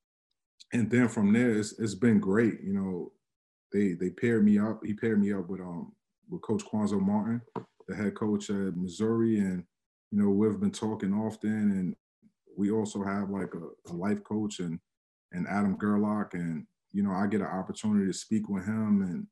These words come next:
and meet with him and, you know, just kinda help improve myself, you know, throughout the time. So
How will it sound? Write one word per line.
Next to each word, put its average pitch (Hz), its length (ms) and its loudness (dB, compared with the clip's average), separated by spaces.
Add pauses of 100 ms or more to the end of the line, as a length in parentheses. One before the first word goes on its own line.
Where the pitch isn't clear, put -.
and 87 200 -6
meet 104 240 2
with 92 160 -4
him 104 360 0 (400)
and, 85 100 -12 (440)
you 110 80 2
know, 110 120 4
just 113 240 -4
kinda 107 320 0 (440)
help 117 320 0
improve 120 480 2
myself, 92 520 -2 (200)
you 92 140 -8
know, 92 360 -6 (160)
throughout 101 240 -2
the 82 80 -8
time. 101 420 -2
So 87 360 -8